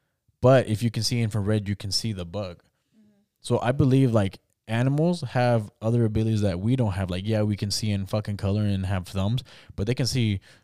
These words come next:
Speaker 1: Casper, their friendly ghost, and whoever the fuck is hiding three hundred meters away 'cause they can smell that their butt's been sweating. I believe that shit.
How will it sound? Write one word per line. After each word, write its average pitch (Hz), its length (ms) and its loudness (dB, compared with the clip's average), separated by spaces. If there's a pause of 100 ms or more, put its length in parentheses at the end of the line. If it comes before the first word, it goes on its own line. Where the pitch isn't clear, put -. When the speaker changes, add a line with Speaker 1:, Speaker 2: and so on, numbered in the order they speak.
Speaker 1:
Casper, 110 360 2
their 101 140 2
friendly 104 300 0
ghost, 101 400 2
and 101 360 -2 (240)
whoever 101 220 -2
the 98 60 -6
fuck 101 200 -4
is 98 80 -4
hiding 98 360 -2
three 98 160 -2
hundred 95 220 0
meters 90 240 -2
away 90 220 -2
'cause - 120 -10
they 92 100 -2
can 92 120 -8
smell 95 280 -2
that 90 140 -2
their 92 80 -2
butt's 95 280 -4
been 87 180 -8
sweating. - 340 -8 (720)
I - 100 0
believe 131 320 6
that 120 180 2
shit. - 300 -4